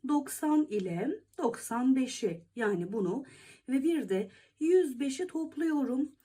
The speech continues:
Burada onun sıfırı elde var bir. Burası on sekiz, bir daha on dokuzun dokuzu elde var birden. Burası iki yüz doksan oldu. Üç yüz altmış olduğuna göre toplam iki yüz doksan, üç yüz altmıştan çıkarırsak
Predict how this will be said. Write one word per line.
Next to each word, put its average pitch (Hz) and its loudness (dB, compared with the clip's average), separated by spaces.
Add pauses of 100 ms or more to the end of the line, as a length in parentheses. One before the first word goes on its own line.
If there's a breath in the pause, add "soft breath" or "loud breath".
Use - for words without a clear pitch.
(340 soft breath)
Burada 302 2
onun 302 6
sıfırı 254 0
elde 226 -2
var 165 -4
bir. 180 -4
Burası 294 0
on 285 2
sekiz, 254 -4
bir 254 0
daha 233 -4
on 233 -2
dokuzun 220 -6
dokuzu 208 -2
elde 185 -2
var 165 -6
birden. 233 0
Burası 240 2
iki 269 -6
yüz 233 -6
doksan 190 -2
oldu. 170 -4
Üç 302 -2
yüz 302 -2
altmış 302 0
olduğuna 254 0
göre 302 0
toplam 190 -2 (440 loud breath)
iki 339 -2
yüz 240 2
doksan, 233 -2
üç 254 -6
yüz 262 -4
altmıştan 262 0
çıkarırsak 247 -2